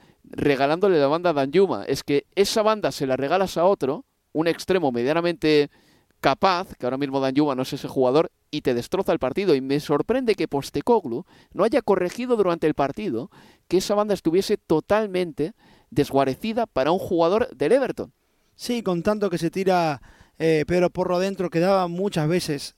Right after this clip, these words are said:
Speaker 2: eh, el espacio por ese, por ese sector. Yo creo que el partido al Tottenham se le terminó haciendo muy largo y lo terminó sufriendo, obviamente. Eh, marca dos goles en, en veintiocho minutos,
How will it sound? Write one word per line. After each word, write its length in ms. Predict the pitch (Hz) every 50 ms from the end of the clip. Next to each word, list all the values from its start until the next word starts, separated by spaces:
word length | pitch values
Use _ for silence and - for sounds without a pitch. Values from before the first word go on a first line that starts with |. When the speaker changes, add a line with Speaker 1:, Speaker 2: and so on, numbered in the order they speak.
| _ _
Speaker 2:
eh, 280 | 147 147 139 135 - -
el 100 | 143 143
espacio 440 | 131 120 - 165 165 - - 151 139
por 180 | - 147 143
ese, 420 | 156 151 - - 147 139 135 123 - - - - - _ _ _
por 160 | - 151 156
ese 80 | 170 156
sector. 300 | 156 160 139 - 196 180
Yo 140 | - 202
creo 140 | 190 202 190 165
que 80 | 175
el 60 | 170
partido 320 | 151 170 170 160 175 196 185
al 60 | 175
Tottenham 300 | 180 196 196 196 180 170
se 80 | 143 160
le 80 | 151
terminó 340 | 147 156 151 147 156 165 180
haciendo 300 | 175 - - 185 180 165
muy 160 | 170 185 180
largo 360 | 160 175 175 160 139 123 120 -
y 80 | - 135
lo 100 | 139 135
terminó 280 | - 135 131 143 160
sufriendo, 500 | 156 - 131 - 170 175 170 151 139 139 -
obviamente. 580 | - 147 147 143 139 156 165 160 139 139 135 - - - - - - - -
Eh, 160 | - 151 156 156
marca 280 | 160 175 175 170 - 170
dos 140 | 165 165
goles 300 | 160 170 175 170 151 -
en, 160 | 160 147 147 -
en 120 | 147 147
veintiocho 480 | 143 151 151 143 151 165 170 - - 151
minutos, 640 | 151 160 175 196 202 185 - 185 170 156 - -